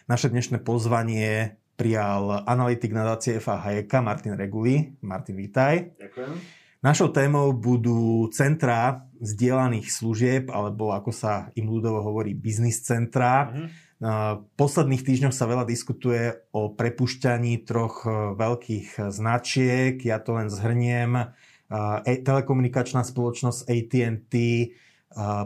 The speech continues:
Speaker 1: plánuje v rámci svojej celosvetovej stratégie sa zbaviť asi desatiny pracovný-, pracovných miest na Slovensku. E,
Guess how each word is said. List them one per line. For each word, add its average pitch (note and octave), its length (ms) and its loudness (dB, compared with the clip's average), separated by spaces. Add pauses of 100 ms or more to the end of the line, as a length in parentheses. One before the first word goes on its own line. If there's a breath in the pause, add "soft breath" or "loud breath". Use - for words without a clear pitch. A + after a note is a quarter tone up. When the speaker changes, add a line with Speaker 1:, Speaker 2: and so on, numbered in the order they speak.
(120)
Speaker 1:
plánuje A2+ 560 2
v G#2+ 160 0
rámci G#2 320 -4
svojej G#2 800 -2 (240)
celosvetovej A#2 1040 0
stratégie A#2 1120 0
sa A2 160 -4
zbaviť A2 480 0
asi G#2 320 -6
desatiny B2 400 0
pracovný-, A#2 800 -2
pracovných A2+ 480 -2
miest G#2 160 -4
na G#2+ 160 -6
Slovensku. C3 880 0
E, - 760 -10